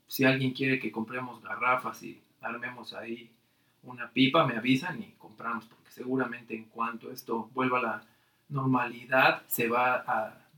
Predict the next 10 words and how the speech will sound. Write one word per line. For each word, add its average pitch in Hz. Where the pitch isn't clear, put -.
disparar 117
de 117
nuevo 117
el 123
precio 120
en 104
función 113
a 117
la 127
demanda 160